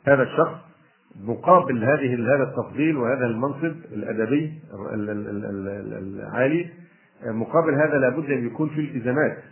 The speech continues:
إذا أي واحد في الأسرة أصابه شيء فلابد أنه يتصدى إما لتزويجه أو لسداد دينه أو تحمل الحمالات عليه. هذه طبعًا في المجتمعات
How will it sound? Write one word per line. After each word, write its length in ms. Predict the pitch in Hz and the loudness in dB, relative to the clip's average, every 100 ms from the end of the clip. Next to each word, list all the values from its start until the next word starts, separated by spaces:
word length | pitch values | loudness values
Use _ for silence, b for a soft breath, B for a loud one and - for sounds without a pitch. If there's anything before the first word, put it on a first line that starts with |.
| _ _ 120 | _ _ -4
إذا 340 | 117 113 - | 0 0 0
أي 200 | 175 143 | 0 2
واحد 300 | 143 156 127 | 2 2 2
في 80 | - | -6
الأسرة 540 | - 143 - 123 - | -6 -6 -2 -4 -2
أصابه 300 | - 135 113 | -2 0 0
شيء 220 | 113 143 160 - - | -2 -4 -4 -8 -4
فلابد 320 | 113 139 123 | -2 -2 -2
أنه 320 | 123 131 127 | -2 0 0
يتصدى 680 | 135 - 107 135 135 139 151 - B B B B 135 | -2 -2 0 0 2 2 0 -4 B B B B -2
إما 180 | 135 123 | 2 2
لتزويجه 800 | 117 107 101 117 127 123 139 - | 0 -2 -4 -4 -2 0 0 0
أو 120 | 107 | -4
لسداد 460 | 107 113 110 113 110 | -4 -4 -4 -2 -2
دينه 560 | 113 123 135 151 160 - 110 | -2 0 0 0 -2 -8 -4
أو 140 | 110 | -4
تحمل 460 | 104 - 131 127 120 | -6 -4 -2 -2 -4
الحمالات 580 | 104 120 101 101 127 110 | -6 -6 -6 -4 -2 0
عليه. 320 | 127 180 - B B B B - | 0 0 -4 B B B B -2
هذه 200 | 151 127 | 0 0
طبعًا 260 | 143 135 139 | -2 -2 -4
في 100 | 131 | -4
المجتمعات 540 | 113 110 107 117 143 | -6 -6 -6 -4 -2